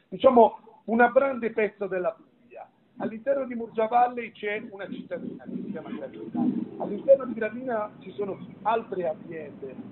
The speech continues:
mo-, del modo digitale, insieme a noi, all'interno, eh, tra queste aziende, all'interno di McNeil c'è un vivaio digitale e noi abbiamo un focus molto alto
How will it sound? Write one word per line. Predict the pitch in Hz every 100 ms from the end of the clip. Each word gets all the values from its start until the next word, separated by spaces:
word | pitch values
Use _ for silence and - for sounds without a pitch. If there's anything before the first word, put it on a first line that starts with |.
| -
mo-, | - 185 190
del | 180
modo | 185 196
digitale, | 185 - - - 160 135 131
insieme | - 170 185
a | 190
noi, | 196 220 247 240 - - -
all'interno, | 175 185 220 233 208 196 185 196
eh, | 180
tra | - 190
queste | 196 185
aziende, | 175 208 185 - - - - - 226 247 226
all'interno | 180 - - 247 226 196
di | 202
McNeil | 254 269 220 220 226 - - -
c'è | 226
un | 233
vivaio | 254 247 202 196
digitale | 170 - 170 170 131 123 180 214
e |
noi | 254 262
abbiamo | 214 208 196
un | 196
focus | - 185 - -
molto | 214 226 240
alto | 196 190 190 202 196